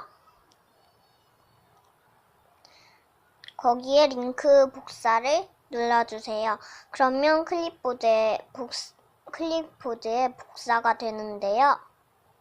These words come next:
그런 뒤에 튜브 다운,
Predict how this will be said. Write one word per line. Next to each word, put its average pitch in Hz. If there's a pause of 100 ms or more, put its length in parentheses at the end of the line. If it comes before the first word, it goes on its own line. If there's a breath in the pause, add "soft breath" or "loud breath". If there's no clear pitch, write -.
(680 soft breath)
그런 277
뒤에 269 (1400)
튜브 359
다운, 247